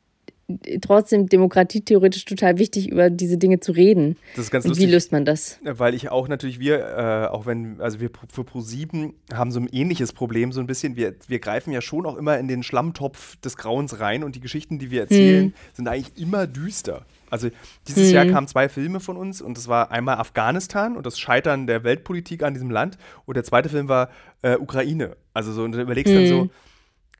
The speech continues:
Speaker 2: also selbst als Produzent oder wir als Firma oder ich als Journalist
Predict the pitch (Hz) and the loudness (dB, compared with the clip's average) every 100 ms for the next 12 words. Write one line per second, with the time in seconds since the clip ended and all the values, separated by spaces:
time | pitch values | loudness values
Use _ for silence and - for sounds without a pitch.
0 | - 127 120 _ - 139 175 - - _ | -4 -4 -4 _ 0 2 2 0 -18 _
1 | _ _ _ _ _ 131 127 - _ _ | _ _ _ _ _ -2 -2 -4 _ _
2 | _ _ - 131 123 - 165 247 262 - | _ _ -10 -8 -6 -2 -2 -2 -6 -14
3 | _ _ - 127 120 120 160 120 117 - | _ _ -6 0 0 0 0 0 -2 -6
4 | - 196 226 220 - 131 - 175 131 - | -6 -4 -4 -4 -4 -6 -6 -10 -10 -10
5 | - 123 120 185 - - | -8 -4 -2 -2 -6 -12